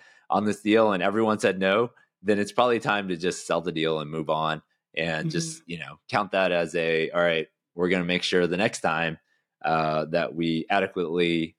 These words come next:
Speaker 1: leverage and capitalize this deal appropriately and then, uh, be in position,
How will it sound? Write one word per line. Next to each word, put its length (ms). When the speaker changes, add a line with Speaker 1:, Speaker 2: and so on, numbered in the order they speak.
Speaker 1:
leverage 520
and 100
capitalize 520
this 160
deal 480
appropriately 640
and 160
then, 360
uh, 280
be 200
in 100
position, 460